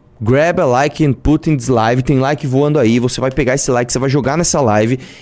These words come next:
E quem entrar no clube, você sabe que vai levar a revista Valete, edição comemorativa de um ano, e vai levar presente misterioso. Ontem, acho que entrou um ou dois, um clube só, né? Dois, né?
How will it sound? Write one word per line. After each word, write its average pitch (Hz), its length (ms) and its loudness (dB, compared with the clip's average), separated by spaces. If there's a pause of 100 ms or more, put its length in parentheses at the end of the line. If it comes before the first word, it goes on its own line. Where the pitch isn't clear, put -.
E 170 80 0
quem 220 300 0
entrar 165 340 0
no 185 100 0
clube, 135 460 2
você 143 260 -2
sabe 117 540 -2 (260)
que 214 160 -2
vai 120 460 0 (140)
levar 110 340 0
a 98 40 2
revista 104 300 0
Valete, 107 440 0
edição 123 280 -4
comemorativa 120 520 -4
de 117 100 -2
um 147 140 2
ano, 160 280 0
e 254 320 2 (380)
vai 175 220 2
levar 202 640 0 (140)
presente 190 400 0
misterioso. 196 460 0 (180)
Ontem, 196 360 2
acho 151 120 -2
que - 80 -6
entrou 175 240 2
um 214 100 4
ou 208 60 2
dois, 151 180 2
um 208 120 4
clube 180 260 0
só, 117 280 0
né? 107 80 0
Dois, 160 320 2
né? 151 220 0